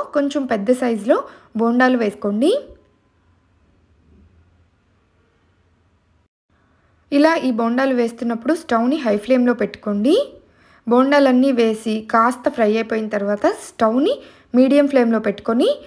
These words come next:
వీటిని టర్న్ చేసుకుంటూ కాస్త లైట్గా గోల్డెన్ బ్రౌన్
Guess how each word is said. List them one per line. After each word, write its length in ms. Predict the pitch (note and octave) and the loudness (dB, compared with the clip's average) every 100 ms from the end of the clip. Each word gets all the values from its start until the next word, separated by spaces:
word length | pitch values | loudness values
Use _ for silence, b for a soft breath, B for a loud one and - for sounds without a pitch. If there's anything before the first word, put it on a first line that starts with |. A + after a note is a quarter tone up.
| B B | B B
వీటిని 320 | B3 B3+ C#4 G4 D#4+ | -2 0 0 0 2
టర్న్ 220 | A3 A#3+ B3 | 2 2 0
చేసుకుంటూ 440 | A3+ - A3 D4 C5+ B B B | -2 -4 0 2 2 B B B
కాస్త 240 | A#3+ A3+ B3+ A3+ | -4 -2 0 2
లైట్గా 360 | G#3+ A3 B3+ D4 | 0 0 0 2
గోల్డెన్ 340 | A3+ G#3 A#3+ B3+ | 0 0 2 2
బ్రౌన్ 220 | A#3 A#3 | 2 0